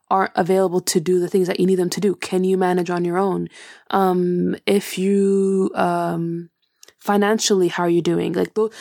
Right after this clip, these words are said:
those are the kind of things that I look at when I think about independence. So I, like, it doesn't necessarily mean, oh, you know, living the whole, I'm moving. 'Cause I know when I was younger, um, my parents always used to ask me, like, or people would talk about what they're gonna do when they grow up. And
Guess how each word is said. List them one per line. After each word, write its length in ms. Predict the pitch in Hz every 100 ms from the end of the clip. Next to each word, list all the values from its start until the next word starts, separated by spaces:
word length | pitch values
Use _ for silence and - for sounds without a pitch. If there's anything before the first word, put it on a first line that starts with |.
| - -
those 200 | 220 240
are 40 | 220
the 80 | 214
kind 240 | 214 208
of 80 | 208
things 220 | 196 185
that 80 | 180
I 80 | 175
look 240 | 190 190
at 160 | 175 170
when 100 | 175
I 60 |
think 220 | 175 185 185
about 220 | 170 -
independence. 680 | 185 185 202 214 277 320 - - - - -
So 320 | - 226 220
I, 260 | - 208 208
like, 360 | 202 196 - -
it 140 | 202
doesn't 240 | 202 196 202
necessarily 500 | 202 202 202 190 180
mean, 320 | 180 180 180
oh, 280 | 196 196 180
you 100 | 196
know, 340 | 185 175 170 185
living 340 | 185 190 190 180
the 100 | 175
whole, 420 | 185 180 175 170 - - - -
I'm 140 | 196
moving. 200 | 202 202 - -
'Cause 100 | -
I 60 | 254
know 120 | 294
when 160 | 202
I 60 | 226
was 100 | 226
younger, 500 | 196 196 170 165 196 -
um, 340 | 175 165 165 -
my 140 | 180
parents 320 | 160 190 175
always 160 | 190 175
used 140 | 170
to 40 | 165
ask 240 | 160 -
me, 80 | 175
like, 380 | 160 156 - -
or 80 | 180
people 240 | 185 208 180
would 180 | 160 - -
talk 180 | 190
about 200 | 170 165
what 140 | 175 175
they're 80 | 170
gonna 180 | 170
do 200 | 160 175
when 80 | 170
they 80 | 175
grow 160 | 170 175
up. 100 | 175
And 160 | 160